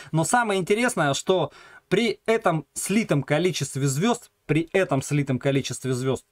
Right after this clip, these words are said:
всё-таки печка так и не выпала. Вот самое страшное, что. Ну, это четырнадцать тысяч.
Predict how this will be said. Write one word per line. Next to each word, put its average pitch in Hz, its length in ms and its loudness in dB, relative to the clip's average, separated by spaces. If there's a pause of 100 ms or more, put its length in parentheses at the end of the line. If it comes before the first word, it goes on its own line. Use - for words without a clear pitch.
всё-таки 214 420 0
печка 180 500 0 (220)
так 151 240 0
и 143 60 2
не 131 140 2
выпала. 123 580 0
Вот 170 320 0
самое 131 360 0
страшное, 123 540 -2
что. - 260 -14 (1000)
Ну, 170 240 2
это 170 340 0 (460)
четырнадцать 240 680 0
тысяч. - 480 -2